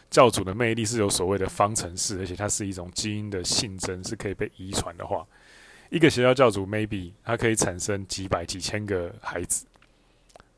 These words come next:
但一般的一个，一个普通男人呢，<laughs> 你可能一个到，到两个到三个，甚至还养不起。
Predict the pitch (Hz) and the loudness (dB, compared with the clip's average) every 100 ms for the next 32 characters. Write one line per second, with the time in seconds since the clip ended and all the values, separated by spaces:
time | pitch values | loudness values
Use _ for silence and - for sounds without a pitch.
0 | - 131 143 147 131 123 123 120 110 107 | -6 2 2 2 6 6 8 4 2 2
1 | - 104 98 98 - _ _ _ _ _ | 2 2 2 -2 -8 _ _ _ _ _
2 | _ _ _ _ _ _ - 113 107 101 | _ _ _ _ _ _ 0 2 2 2
3 | 104 107 92 90 87 87 90 - _ _ | 2 0 -2 -4 -8 -10 -12 -16 _ _
4 | _ _ _ _ _ - - 165 151 139 | _ _ _ _ _ 6 10 10 8 4
5 | 101 104 - 139 113 123 120 - - 135 | 4 0 -2 4 4 6 2 0 0 2
6 | 117 87 90 110 113 120 123 104 135 127 | 2 0 0 0 0 -2 -4 -4 0 2
7 | 117 92 123 - - | 2 2 0 -2 -4